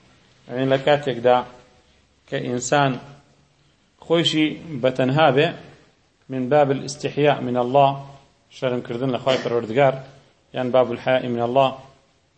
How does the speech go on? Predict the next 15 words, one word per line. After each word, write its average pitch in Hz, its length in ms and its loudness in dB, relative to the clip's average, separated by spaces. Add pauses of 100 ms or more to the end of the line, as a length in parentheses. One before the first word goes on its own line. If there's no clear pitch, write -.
(160)
يعني 123 220 -6
بەتەنها 123 500 -2 (100)
لە 123 60 2 (100)
ماڵشە، 120 360 -2 (120)
حەق 135 200 -8
کەسیش 135 320 -8
لە 120 140 -2
ماڵا 135 300 2
نەبێت، 139 260 -4 (540)
یا 139 140 2
مەحرەمی 143 520 0
خۆت 165 220 2
لە 139 120 2
ماڵا 123 320 4
بێت 160 180 -2